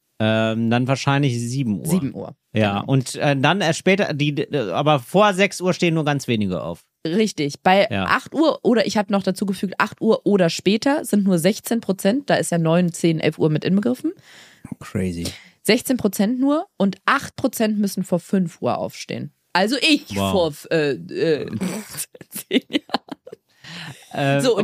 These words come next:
Speaker 1: okay,
Speaker 2: jetzt haben wir
Speaker 1: aber
Speaker 2: das Geheimnis ein bisschen gelüftet.
Speaker 1: nicht schlecht.
Speaker 2: Das ist nämlich die große Kunst
Speaker 1: Dass das
Speaker 2: der,
Speaker 1: so
Speaker 2: Moment,
Speaker 1: viele
Speaker 2: Till
Speaker 1: haben, hätte ich nicht
Speaker 2: Reiners,
Speaker 1: gedacht.
Speaker 2: das ist
Speaker 1: Entschuldigung.
Speaker 2: die große Kunst der Studien, dass man Dinge ins Verhältnis setzt und nicht nur guckt,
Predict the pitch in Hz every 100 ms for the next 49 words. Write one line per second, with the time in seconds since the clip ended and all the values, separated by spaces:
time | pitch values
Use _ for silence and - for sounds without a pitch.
0 | 226 180 151 370 - 349 254 233 277 359
1 | 349 262 285 302 269 254 139 139 262 123
2 | 107 90 - - - 269 269 285 262 254
3 | 247 190 202 320 381 - 330 330 240 196
4 | 247 240 214 208 277 359 - 233 220 196
5 | 202 190 180 185 285 - - 269 254 277
6 | 196 247 359 349 262 311 - - 214 202
7 | - 302 294 135 175 311 _ _ - -
8 | - - _ _ 214 226 214 214 247 208
9 | - 196 208 220 151 151 - 196 202 285
10 | - 202 190 277 277 -